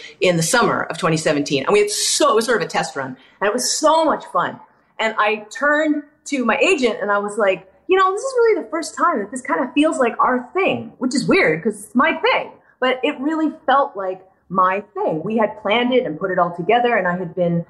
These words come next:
in charge of making those de-, really crucial decisions. Um, and that's really where it, what it feels like now with this album and with the tour and everything. I just feel like,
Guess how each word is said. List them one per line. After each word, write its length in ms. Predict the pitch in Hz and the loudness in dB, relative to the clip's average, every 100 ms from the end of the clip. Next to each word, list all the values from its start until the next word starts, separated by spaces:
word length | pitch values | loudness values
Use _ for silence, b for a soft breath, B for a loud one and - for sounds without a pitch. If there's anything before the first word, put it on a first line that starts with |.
| b | b
in 100 | - | -4
charge 400 | 175 - 254 254 214 | 0 2 4 4 2
of 120 | 170 | 2
making 380 | 196 214 196 175 | 0 2 2 4
those 240 | 180 180 | 2 0
de-, 140 | 165 - | -8 -4
really 240 | 196 226 214 | 0 2 2
crucial 420 | - 226 220 170 | 2 0 2 -2
decisions. 640 | 156 - 262 147 123 - b b b b | -2 0 2 2 0 -4 b b b b
Um, 400 | 180 185 185 175 - | 2 2 0 -4 0
and 140 | 240 | 2
that's 300 | 311 330 - | 2 0 -6
really 440 | 247 269 226 196 - | -10 -8 -8 -8 -10
where 520 | 175 208 202 196 - - | 0 2 4 0 -4 -8
it, 220 | 196 - - | -8 -8 -2
what 180 | 208 | 0
it 80 | 214 - | 0 -2
feels 240 | 233 226 | -2 0
like 180 | 190 170 | -2 -2
now 460 | 180 185 165 151 156 B - | 0 2 2 0 -4 B -4
with 160 | 190 | -2
this 180 | 180 170 190 | -2 0 2
album 460 | 208 220 214 208 180 | 4 2 2 0 -2
and 100 | 175 | -6
with 140 | 175 | -6
the 60 | 165 | -10
tour 400 | - 220 214 214 | -4 2 2 2
and 140 | 190 | 0
everything. 400 | 202 208 202 156 | -2 -2 -2 -4
I 40 | 151 | -4
just 300 | 254 - - | -6 -4 2
feel 280 | 254 254 208 | 4 6 4
like, 300 | 180 170 | 2 2